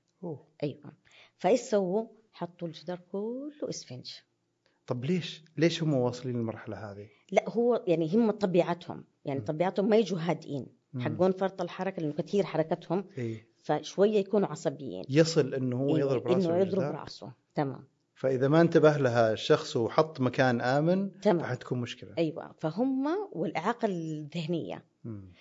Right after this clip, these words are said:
Speaker 2: بيكون عندهم أكتر ناس هذه. فأنا كل ما أمشي وأنا بتجول ألاقي
Speaker 1: تلقين نفسك
Speaker 2: كده
Speaker 1: فيها وتحسين إنك أنت فعلًا رايحة المكان
Speaker 2: جميل
Speaker 1: الأمنية.
Speaker 2: جدًا، جدًا.
Speaker 1: يجي ببالك إنك أنت تسوين شيء زي كذا؟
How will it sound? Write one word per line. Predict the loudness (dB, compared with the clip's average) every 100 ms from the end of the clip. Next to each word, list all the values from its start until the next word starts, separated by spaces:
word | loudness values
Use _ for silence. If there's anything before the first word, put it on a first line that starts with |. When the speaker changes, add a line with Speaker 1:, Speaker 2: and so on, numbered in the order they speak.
| _ -6
Speaker 2:
بيكون | -2 0
عندهم | 2 2 2
أكتر | 0 -6 -4 -6 -6
ناس | -12 -12 -14
هذه. | -12 -14 -16 -20 -20 _
فأنا | -6 -4 -4 -4 0 2
كل | 2 0 -2
ما | -2 -2
أمشي | -4 -4
وأنا | -4 -4
بتجول | -4 -6 -6 -6 -8 -10 -14 _ _ _ _ _ _ _ -8
ألاقي | -4 0
Speaker 1:
تلقين | 4 4
نفسك | 2 0
Speaker 2:
كده | -2 -2 -2
Speaker 1:
فيها | 0 0 -2 -2 -4
وتحسين | -4 -6 -6 -6 -2 0
إنك | 0 -2
أنت | -2 -2
فعلًا | 4 4 4 2
رايحة | 4 4 2
المكان | -2 0 6
Speaker 2:
جميل | 8 8 6 4 4 2
Speaker 1:
الأمنية. | 2 4 4 4 0
Speaker 2:
جدًا، | 2 0 0 -6 -14 -18 -4
جدًا. | -4 -4 -6 -8 -8 -18 _ -4
Speaker 1:
يجي | 0 2 2 4
ببالك | 10 10 8
إنك | 2 0
أنت | 0 -2
تسوين | -2 -2
شيء | 0 -2
زي | -2 -6
كذا؟ | -6 -8